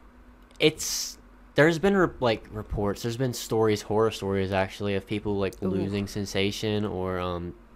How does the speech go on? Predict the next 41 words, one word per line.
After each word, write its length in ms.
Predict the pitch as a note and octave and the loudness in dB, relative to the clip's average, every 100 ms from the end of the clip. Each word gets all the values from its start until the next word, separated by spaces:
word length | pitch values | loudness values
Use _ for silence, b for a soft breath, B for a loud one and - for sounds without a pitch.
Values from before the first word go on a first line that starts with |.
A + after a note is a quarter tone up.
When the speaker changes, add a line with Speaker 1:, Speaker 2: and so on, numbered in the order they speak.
| - | -10
Speaker 1:
it 80 | A2+ | -6
causing 380 | - G#2+ G2 F#2+ | 0 2 2 -2
nerve 260 | F2+ F#2 | -4 -4
damage. 500 | F#2 G2 G#2 G#2 - - | -2 -2 0 -4 -6 -2
Speaker 2:
So 200 | - B3 | 4 4
it's 140 | A3+ | 6
not 140 | B3 A3 | 4 4
meant 220 | A3 G#3 | 2 2
to 80 | F3 | -6
happen? 320 | F3 - D#3+ | -6 -6 -2
You're 100 | F3 | 2
not 160 | F#3+ - | 2 2
meant 260 | F#3 F3 | 0 0
to 80 | F#3+ | -4
have 120 | E3+ | -6
nerve 300 | F#3 F3+ E3+ | -2 -2 0
damage 320 | - F#2 F#2+ - | -2 -2 -4 -8
from 180 | - | -8
it? 220 | - - - - - - - - - - - | -8 -10 -12 -20 -20 -20 -20 -20 -20 -16 2
Speaker 1:
Uh, 840 | C#3 D#3 E3 E3+ E3+ E3+ E3 E3+ - - - - - - - - - | 8 10 10 8 6 4 2 0 -4 -20 -20 -20 -20 -20 -20 -20 -10
no. 320 | A#2 A2+ G#2+ - - - - - - - - | -2 0 0 -4 -20 -20 -20 -20 -20 -8 4
Speaker 2:
Oh. 480 | G3 B3 A#2 F#2+ F#3 - - - - - - - | 4 6 2 0 -4 -12 -20 -20 -20 -20 -20 -4
Speaker 1:
It's 180 | C3 - | -2 0
just 180 | D3+ - | -2 2
kind 220 | B2+ A#2+ | 4 4
of 80 | G2+ | 0
happened. 540 | - F#2+ F2+ F2+ F2 | 0 0 0 -4 -4
Like, 180 | F#2 F#2+ | -2 0
it, 160 | - - | 0 2
it's, 280 | A#2+ A#2+ - | 2 2 -2
it's 140 | - | -4
a 60 | B2+ | -4
side 320 | - G#2+ G#2 | 2 4 4
effect, 300 | A2+ A#2+ A#2 G2 | 2 0 0 -2
a 60 | |
risk, 600 | E2+ F2 F2+ A#2+ - - - | -2 0 -2 -2 -10 -10 -2
almost. 580 | C3 C#3+ D3 D#3 - G3 | 0 0 -2 -4 -2 0
Speaker 2:
If 140 | G3 | 0
it's 160 | E3 - | 0 2
done 240 | F#3 F3+ | 2 2
wrong. 360 | E3 - F3 | 0 -2 -4